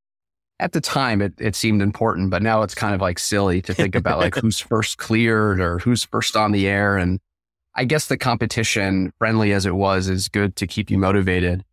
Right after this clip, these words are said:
Speaker 1: Uh, but some of the, the early people in the room, um, sports department-wise, was Alex Silverman.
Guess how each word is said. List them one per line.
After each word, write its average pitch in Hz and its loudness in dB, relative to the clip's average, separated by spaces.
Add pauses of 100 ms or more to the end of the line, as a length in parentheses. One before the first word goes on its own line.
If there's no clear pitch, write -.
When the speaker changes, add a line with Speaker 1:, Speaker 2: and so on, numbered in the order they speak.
(320)
Speaker 1:
Uh, 104 -2
but 117 0
some 147 2
of 147 2
the, 120 2
the 101 0
early 117 2
people 110 0
in 104 0
the 104 2
room, 101 2
um, 95 0
sports - -4
department-wise, 95 0
was 92 -2
Alex 101 0
Silverman. 104 2